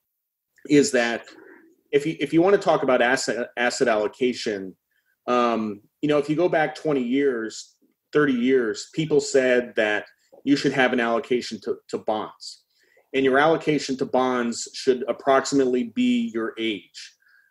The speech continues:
So if you're seventy years old, you should have a seventy percent allocation to bonds and a thirty percent allocation to stocks. And that's because as you're getting closer to retirement, uh, you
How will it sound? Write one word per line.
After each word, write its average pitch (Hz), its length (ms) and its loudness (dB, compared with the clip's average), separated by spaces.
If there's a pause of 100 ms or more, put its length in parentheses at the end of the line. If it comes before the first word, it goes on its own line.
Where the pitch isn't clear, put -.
So 135 180 2
if 131 100 -4
you're 135 100 2
seventy 156 340 2
years 139 260 4
old, 127 220 4
you 117 80 -4
should 113 160 -6
have 117 120 2
a 107 40 -6
seventy 127 340 2
percent 117 360 -4
allocation 113 540 -4
to 107 40 -10
bonds 110 380 -4
and 113 120 -6
a - 40 -10
thirty 117 200 -2
percent 107 320 -8
allocation 101 580 -6
to 90 60 -10
stocks. - 640 -12 (360)
And 139 100 -4
that's 175 160 0
because 143 400 0
as 131 140 0
you're 135 100 -2
getting 135 240 0
closer 135 340 -2
to 120 160 -8
retirement, 123 880 0 (640)
uh, 113 400 0
you 135 220 -4